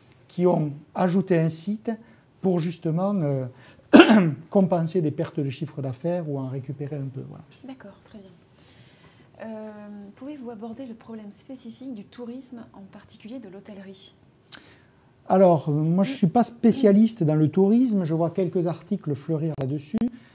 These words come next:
Speaker 1: En gros, ce que l'on peut dire, c'est que le tourisme, c'est la première activité qui a été impactée par Internet, puisque
Speaker 2: Mm.
Speaker 1: depuis toujours,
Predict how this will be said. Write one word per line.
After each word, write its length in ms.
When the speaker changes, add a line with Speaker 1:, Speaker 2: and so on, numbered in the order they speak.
Speaker 1:
En 120
gros, 300
ce 140
que 140
l'on 100
peut 140
dire, 200
c'est 140
que 120
le 120
tourisme, 560
c'est 160
la 80
première 460
activité 640
qui 160
a 40
été 220
impactée 480
par 260
Internet, 460
puisque 240
Speaker 2:
Mm. 40
Speaker 1:
depuis 240
toujours, 540